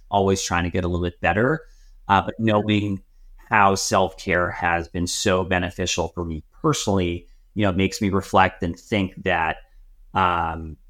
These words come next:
there's probably some education that we can provide to our people internally to help them understand how mind-bogglingly awesome, uh, self-care can be. Uh, and, you know, I think of, for example, cold plunge. I,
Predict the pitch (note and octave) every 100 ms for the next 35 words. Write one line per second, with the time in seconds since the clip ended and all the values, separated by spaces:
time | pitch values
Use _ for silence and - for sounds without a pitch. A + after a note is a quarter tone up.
0 | - _ _ - - G#2+ - A#2 G#2 F#2+
1 | F#2 - F#2+ F2+ E2 - F2+ E2 - E2
2 | E2 E2 - D#2+ E2 E2+ E2 C#2+ D#2 E2+
3 | G#2 - - E2 D#2+ E2 - G#2+ D3 E2
4 | B1 - F2 E2 - F2+ G2+ G2 F2+ -
5 | - E2 D#2 D2+ _ - _ - - -
6 | A2+ F#2+ F2+ - F2+ G2 G2+ G#2 G#2 G2+
7 | G2 G2+ F#2+ F2 F#2+ F2+ F2+ F2 E2+ -
8 | G#2+ G2+ - - D#2 F3 - - - -
9 | F#2+ F2+ - G#2 F2+ - G2 F2 - E2+
10 | E2 F#2 D#2 F2 - _ - _ - -
11 | G2 F2 E2+ G2 F#2+ - G#2 F2+ F2+ G#2
12 | F2+ F2+ F2+ - - - F#2+ E2 F#2 F#2
13 | G#2+ - C#3 E3+ - G2+ D2+ D2+ F2 G#2+
14 | -